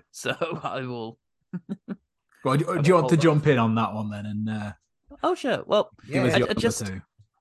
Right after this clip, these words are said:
Speaker 1: in terms of tag, I mean, obviously there's, um, just honorable mentions would be Alien and Friday the thirteenth, both of which I think are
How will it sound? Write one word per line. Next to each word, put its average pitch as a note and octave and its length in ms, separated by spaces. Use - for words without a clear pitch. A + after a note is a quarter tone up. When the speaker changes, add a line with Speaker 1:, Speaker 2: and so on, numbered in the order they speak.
Speaker 1:
in G3+ 120
terms A#3 240
of G3+ 80
tag, F3 220
I D#3 40
mean, D#3 140
obviously D3 480
there's, A#2+ 320
um, A2 340
just D3 160
honorable D3 340
mentions B2+ 420
would A#2 100
be A2+ 120
Alien A#2 360
and A2 100
Friday G#2+ 220
the G2 80
thirteenth, G2+ 520
both G#2+ 200
of - 80
which G#2+ 160
I - 20
think A2 180
are G2+ 120